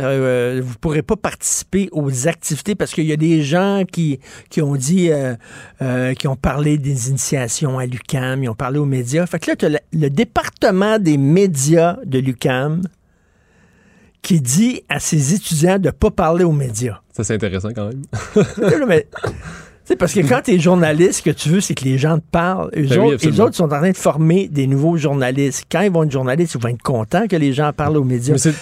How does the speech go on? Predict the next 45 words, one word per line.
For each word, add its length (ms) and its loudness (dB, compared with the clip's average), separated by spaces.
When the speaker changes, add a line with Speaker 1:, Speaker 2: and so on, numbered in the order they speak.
Speaker 2:
ouais. 160 -2
C'est 180 -4
d'autant 220 4
plus 140 4
intéressant 540 0
que 380 2
ceux 160 0
qui 100 -2
avaient 140 0
parlé 220 0
aux 40 0
médias 300 0
n'avaient 200 0
pas 120 -2
parlé 260 0
en 140 0
mal 280 0
des 140 -2
intégrations. 720 -4
Speaker 1:
Ben 200 -2
non. 160 0
Speaker 2:
Donc, 120 -6
on 100 0
se 60 -2
demande, 360 -2
euh, 440 -2
quel 160 0
est 40 2
le 60 -4
problème, 480 -6
finalement, 280 -8
là. 200 -8
C'est 80 -4
Speaker 1:
Ben 140 2
Speaker 2:
pas 60 2
Speaker 1:
oui, 140 2
parce 160 0
qu'il 200 2
avait 220 2
dit, 260 2
euh, 400 2
il, 260 0
ça 140 -4
s'est 260 -2
amélioré. 720 2